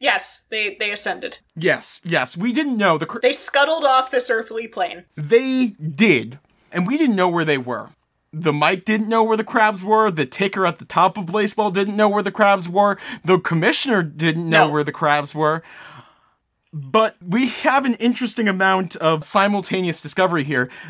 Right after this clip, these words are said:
Speaker 2: because the Keepers, which I, I'll mention are the mods for the Blaze, official Baseball Discord, find something,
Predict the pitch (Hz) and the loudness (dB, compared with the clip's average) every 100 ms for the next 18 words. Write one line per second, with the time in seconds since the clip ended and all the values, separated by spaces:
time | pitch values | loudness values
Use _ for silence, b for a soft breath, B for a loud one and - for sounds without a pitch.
0 | 156 190 220 190 151 160 - 277 185 170 | -6 -2 2 0 0 -4 0 2 2 2
1 | 220 - - 147 139 - - 139 139 143 | 0 -8 -4 -4 -4 -6 2 2 2 2
2 | 139 143 143 147 143 139 131 135 160 156 | 2 0 -2 -2 -4 -2 -2 2 4 4
3 | 151 - - 147 135 127 123 135 135 127 | 2 -2 -4 -2 0 0 0 -4 -6 -6
4 | - 147 160 - 143 135 127 139 123 170 | -8 -6 -4 -2 -2 -2 -4 -2 -2 -2
5 | 190 - 139 156 - 170 165 165 156 143 | -4 -4 -6 -6 -4 -2 0 -2 -2 -4
6 | 147 131 165 | -4 -6 -8